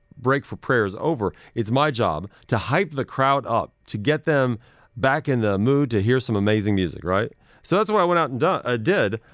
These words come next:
Um, and I'm good at it. I'm real good. And it's such a good feeling. You got this really loud microphone, Red Fest D X B. What up? I'm Brett Black. You ready to go again? Well, you know, whatever. Um,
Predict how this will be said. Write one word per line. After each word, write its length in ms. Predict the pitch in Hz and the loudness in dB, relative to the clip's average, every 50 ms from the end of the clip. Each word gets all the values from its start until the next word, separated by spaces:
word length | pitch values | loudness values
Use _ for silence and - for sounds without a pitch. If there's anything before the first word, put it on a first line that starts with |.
| - _ - _ _ _ - 117 | -20 _ -20 _ _ _ 0 2
Um, 400 | 117 120 117 117 113 110 110 113 | 2 4 4 2 2 0 -2 -2
and 100 | 127 127 | 0 2
I'm 160 | 143 151 135 | 2 2 2
good 200 | 113 135 185 170 | 2 2 2 2
at 180 | 120 92 82 85 | 2 0 0 -2
it. 160 | 101 - - _ _ | -4 -4 -6 _ _
I'm 120 | 123 123 131 | 0 2 2
real 100 | 135 131 | 2 2
good. 160 | 107 123 110 | 2 2 2
And 140 | 110 110 107 | 2 2 2
it's 100 | - - | 0 0
such 180 | - 127 101 | -2 -2 -2
a 60 | 92 | -2
good 180 | 82 78 92 78 | -4 -4 -4 -2
feeling. 200 | - 104 95 90 | 0 0 0 0
You 60 | 90 | 0
got 80 | 85 - | -2 -4
this 160 | - 73 78 | -6 -10 -10
really 320 | 76 87 107 123 120 110 104 | -4 0 2 2 2 2 2
loud 260 | 101 101 95 95 85 | 2 2 0 0 0
microphone, 800 | 87 104 113 117 - - 92 - 139 127 120 117 117 113 113 110 | 0 -2 -2 -2 -4 -10 -4 -2 0 2 4 4 4 2 0 -2
Red 240 | - 165 170 123 - | -4 -4 -4 -4 -4
Fest 300 | - 156 127 123 - - | -4 -4 -4 -4 -6 -6
D 100 | 160 143 | -6 -6
X 160 | 113 - - | -6 -6 -4
B. 340 | - 196 196 180 175 175 170 | -2 0 2 2 2 2 0
What 280 | 156 143 131 127 123 | 0 0 0 -2 -2
up? 200 | 160 202 190 - | -2 -6 -6 -6
I'm 120 | 170 156 156 | -6 -4 -2
Brett 180 | 175 175 165 | -2 -2 -2
Black. 240 | 131 175 170 170 - | 0 0 -2 0 0
You 80 | 147 165 | -2 0
ready 220 | 151 185 185 165 | 0 0 0 0
to 60 | 139 139 | -2 -2
go 180 | 131 226 240 | 0 0 0
again? 480 | 226 220 220 233 226 226 220 220 214 202 | 0 -2 -2 -2 -2 -2 -4 -4 -6 -6
Well, 80 | 180 147 | -4 -4
you 100 | 143 135 | -2 0
know, 120 | 123 110 | 2 2
whatever. 320 | 107 113 107 90 82 - - - - - - - _ - | 2 2 0 0 -4 -8 -12 -18 -20 -20 -20 -18 _ 0
Um, 380 | 101 104 107 104 104 104 95 | 0 2 2 0 -2 -4 -6